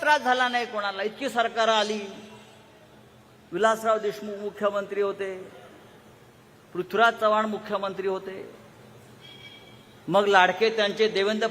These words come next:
फडणवीस मुख्यमंत्री झाले, तेव्हा भोंग्याचा त्रास नाही. पण आपले भाऊ मुख्यमंत्री झाले आणि भोंग्याचा त्रास सुरू झाला. हा भोंग्याचा त्रास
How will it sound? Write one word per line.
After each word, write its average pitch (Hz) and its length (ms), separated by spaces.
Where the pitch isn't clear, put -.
फडणवीस 208 360
मुख्यमंत्री 220 520
झाले, 185 340
तेव्हा 302 260
भोंग्याचा 285 480
त्रास 196 340
नाही. 131 260
पण 269 100
आपले 277 300
भाऊ 214 360
मुख्यमंत्री 240 600
झाले 139 320
आणि 220 200
भोंग्याचा 175 600
त्रास 165 400
सुरू 151 200
झाला. 110 300
हा 175 120
भोंग्याचा 175 680
त्रास 170 380